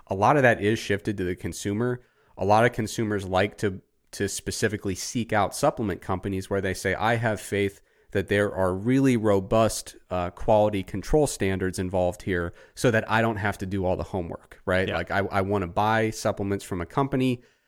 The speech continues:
Speaker 1: that is just rock solid and has really high levels of quality control. They're testing their batches of raw materials for potency or content as they come in and things of that nature, and using the correct testing methods to check for that.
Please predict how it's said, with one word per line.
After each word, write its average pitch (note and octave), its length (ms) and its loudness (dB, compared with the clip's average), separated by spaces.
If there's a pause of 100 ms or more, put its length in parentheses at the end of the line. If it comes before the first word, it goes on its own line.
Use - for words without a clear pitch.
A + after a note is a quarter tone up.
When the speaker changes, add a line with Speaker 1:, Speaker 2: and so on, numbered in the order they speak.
(140)
Speaker 1:
that G2+ 280 4
is G#2 140 -2
just - 220 -8
rock G2 400 4
solid G#2 640 2
and G2 120 -8
has F#2 260 -6
really G#2+ 540 0
high G2 220 2
levels G2 360 0
of E2 120 -10
quality B2 420 4
control. G#2+ 600 -2 (280)
They're F#2+ 160 0
testing G#2 480 0
their G2+ 120 0
batches F#2+ 460 0
of F#2+ 100 -8
raw F#2 160 2
materials F#2+ 720 -2
for F2 560 -4
potency A2 640 0
or D#2+ 120 -4
content A2 560 -4
as F2+ 160 -6
they F2 100 -4
come G2 320 -4
in G#2 140 0
and F2+ 180 -6
things F#2 220 -4
of E2+ 100 -6
that F#2 240 0
nature, F#2 360 -4 (180)
and B2+ 180 2
using A2+ 320 2
the G2+ 80 -2
correct G2+ 400 0
testing A#2 340 0
methods - 380 -8
to - 120 -12
check G2 260 -2
for - 120 -12
that. C#2 260 -10